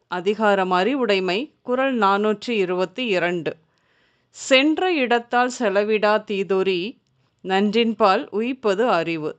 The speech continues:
தெளிவுரை. மனத்தை அதன் போக்கில் செல்ல விடாமல்,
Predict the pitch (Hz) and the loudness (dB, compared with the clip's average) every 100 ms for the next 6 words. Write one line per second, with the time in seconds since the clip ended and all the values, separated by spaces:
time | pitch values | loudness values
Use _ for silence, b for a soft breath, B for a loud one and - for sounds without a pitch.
0 | _ 196 185 185 170 175 311 - - 180 | _ -4 -2 -2 0 -2 -4 -8 -6 0
1 | 202 311 349 247 247 - 190 190 262 359 | 2 0 0 0 0 -2 -4 0 0 0
2 | 294 233 233 247 240 233 208 185 202 214 | 2 2 2 -4 -6 -4 -2 0 0 0
3 | 185 180 185 190 180 170 | 0 0 0 0 -2 -2